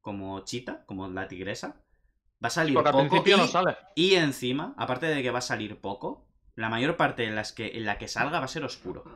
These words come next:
Speaker 2: Ah.
Speaker 1: Para ocultar
Speaker 2: Pero
Speaker 1: el C G I.
Speaker 2: eh, ella no es el villano final, ¿no? De la película, hay otro.
Speaker 1: No lo sé, se, se enseña solo a Cheetah, así que se dará
Speaker 2: Sí, pero sale como otro hablando, diciendo, "Puede ser lo que tú quieras".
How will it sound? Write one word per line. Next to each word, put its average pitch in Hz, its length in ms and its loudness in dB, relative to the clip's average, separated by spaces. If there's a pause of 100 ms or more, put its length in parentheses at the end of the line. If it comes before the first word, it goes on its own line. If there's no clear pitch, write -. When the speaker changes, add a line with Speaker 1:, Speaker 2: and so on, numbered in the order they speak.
(720)
Speaker 2:
Ah. 151 240 -6
Speaker 1:
Para 107 180 0
ocultar 104 480 -2
Speaker 2:
Pero 135 500 4
Speaker 1:
el 131 160 0
C 107 160 -2
G 87 160 -8
I. - 140 -18 (100)
Speaker 2:
eh, 123 140 -4 (240)
ella 156 280 0
no 240 100 4
es - 100 0
el 160 120 4
villano 123 720 2
final, 113 480 -2
¿no? 113 120 -8
De 165 80 -2
la 202 160 2
película, 113 400 -6
hay 127 140 -4
otro. 117 340 -4 (480)
Speaker 1:
No 139 140 0
lo 131 60 -2
sé, 127 240 0
se, 104 680 -2
se 110 140 -8
enseña 120 340 -4
solo 135 220 -4
a - 40 -6
Cheetah, 92 300 -6
así 90 180 -14
que 87 320 -10
se 92 220 -10
dará 113 480 -4
Speaker 2:
Sí, 220 160 2
pero 180 380 6
sale 233 420 0
como 196 260 6
otro 214 280 6
hablando, 202 580 6
diciendo, 180 460 0
"Puede 180 180 2
ser 175 240 -2
lo 180 140 0
que 175 100 -2
tú 175 180 -8
quieras". 160 1200 4